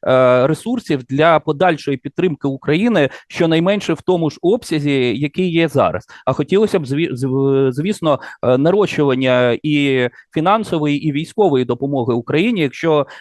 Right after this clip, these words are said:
ми сподіваємося у найближчий час все-таки переломити ситуацію на фронтах радикально.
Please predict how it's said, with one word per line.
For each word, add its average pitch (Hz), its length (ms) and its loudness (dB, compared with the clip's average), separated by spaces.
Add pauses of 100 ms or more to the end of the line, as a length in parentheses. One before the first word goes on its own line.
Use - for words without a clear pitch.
ми 143 220 2
сподіваємося 147 720 0
у 143 60 -2
найближчий 143 460 -2
час 151 200 0
все-таки 139 400 0 (240)
переломити 151 640 2
ситуацію 143 520 -2
на 131 100 -2
фронтах 135 480 -2 (220)
радикально. 98 600 -2